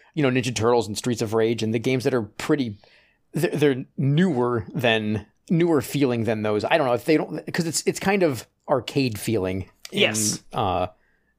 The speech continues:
Speaker 1: in River
Speaker 2: In
Speaker 1: City
Speaker 2: its
Speaker 1: Girls Zero.
Speaker 2: cheapness.
Speaker 1: It's got that, yeah, that's what I mean. Uh,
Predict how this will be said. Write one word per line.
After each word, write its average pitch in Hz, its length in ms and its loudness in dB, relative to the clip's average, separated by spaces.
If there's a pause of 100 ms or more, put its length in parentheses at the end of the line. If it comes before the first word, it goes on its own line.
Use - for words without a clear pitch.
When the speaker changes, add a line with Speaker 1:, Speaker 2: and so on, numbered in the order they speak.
Speaker 1:
in 123 140 -2
River 117 160 0
Speaker 2:
In 202 80 6
Speaker 1:
City 190 120 2
Speaker 2:
its - 100 -4
Speaker 1:
Girls 98 200 2
Zero. 92 260 0
Speaker 2:
cheapness. - 380 -4 (300)
Speaker 1:
It's 170 160 -2
got 175 160 2
that, 139 220 -2
yeah, 131 260 2
that's 123 160 0
what 120 80 -2
I 110 80 0
mean. 95 220 -8 (380)
Uh, 110 300 0